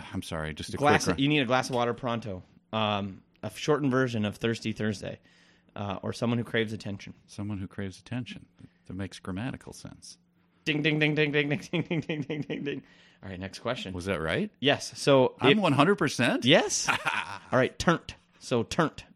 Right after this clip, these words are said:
Speaker 2: What does turnt mean? Does it mean
Speaker 1: Oh.
Speaker 2: drunk, stoned, excited,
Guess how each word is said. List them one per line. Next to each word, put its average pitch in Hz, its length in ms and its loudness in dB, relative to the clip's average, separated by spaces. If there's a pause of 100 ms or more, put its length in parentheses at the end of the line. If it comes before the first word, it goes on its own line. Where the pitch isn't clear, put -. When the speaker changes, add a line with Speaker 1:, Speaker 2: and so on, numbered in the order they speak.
Speaker 2:
What 131 120 2
does 135 120 2
turnt - 320 0
mean? 95 320 -6
Does 110 140 0
it 92 40 0
mean 101 160 0
Speaker 1:
Oh. 85 220 -10
Speaker 2:
drunk, 120 440 2
stoned, 120 520 0 (380)
excited, 113 540 2